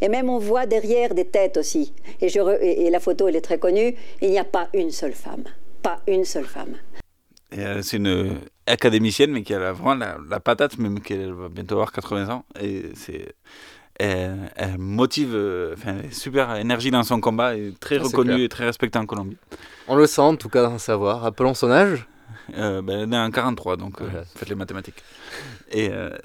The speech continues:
Speaker 2: donc, euh, c'est aussi ce qu'on voulait un peu illustrer par, euh, cette, euh, ce dernier hommage à Florence Thomas, qui n'est toujours pas membre du P P P. Alors, on vous parle. Et, euh, et donc, euh,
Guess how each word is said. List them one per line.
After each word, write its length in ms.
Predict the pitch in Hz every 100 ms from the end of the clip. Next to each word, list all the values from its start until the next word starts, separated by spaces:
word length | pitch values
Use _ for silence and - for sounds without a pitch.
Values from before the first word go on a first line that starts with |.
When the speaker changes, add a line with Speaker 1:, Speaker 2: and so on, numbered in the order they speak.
| -
Speaker 2:
donc, 300 | 120 127 135
euh, 60 |
c'est 180 | 117 135
aussi 240 | 127 180
ce 40 | 165
qu'on 120 | 156
voulait 160 | 131 131
un 40 |
peu 120 | 131
illustrer 360 | 131 127 - 143
par, 220 | 127 107
euh, 140 | 104
cette, 300 | 104 104 95
euh, 180 | 104 95 -
ce 160 | -
dernier 280 | 101 107 110
hommage 340 | 104 104 117
à 80 | 107
Florence 400 | 101 110 104 104
Thomas, 380 | - 107 - - _ - - - - - -
qui 240 | - 113 98
n'est 240 | 95 92
toujours 180 | - 110
pas 120 | 98
membre 200 | 95 98
du 120 | 95
P 100 | 92
P 140 | 95 98
P. 140 | - - _ - - - - - _ _ _
Alors, 260 | 107 110 98
on 100 | 101
vous 120 | 101
parle. 240 | 101 104 101 _ _ -
Et, 240 | - 120 110
euh, 80 | 107 98 98 76 - - - - - _
et 100 | 123
donc, 300 | 127 151 147
euh, 260 | 123 104